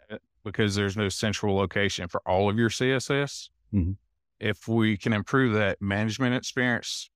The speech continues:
Speaker 1: in the next few releases, I, I think it would be, I mean, it'd be one of the best, like, design features in WordPress.
Speaker 2: Absolutely. As just a user, I think one of the things that I first noticed in six dot two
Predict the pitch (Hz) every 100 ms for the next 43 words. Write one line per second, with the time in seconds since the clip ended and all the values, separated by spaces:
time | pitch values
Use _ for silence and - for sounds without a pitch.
0 | _ - 101 90 98 82 - 107 123 135
1 | 143 143 - 139 131 120 - - _ _
2 | _ - 92 98 101 113 101 95 98 90
3 | - _ 101 98 98 95 98 101 101 95
4 | 92 92 _ _ _ - 95 - - -
5 | _ _ _ 98 82 78 95 101 95 90
6 | - 87 87 85 90 - - 95 90 87
7 | - 85 - - _ _ _ - 110 -
8 | 92 98 85 - 101 131 131 110 - 127
9 | - - - - 90 85 110 196 170 95
10 | 87 95 113 107 104 95 107 98 90 101
11 | 113 107 - 101 92 98 - 98 - 87
12 | - 90 82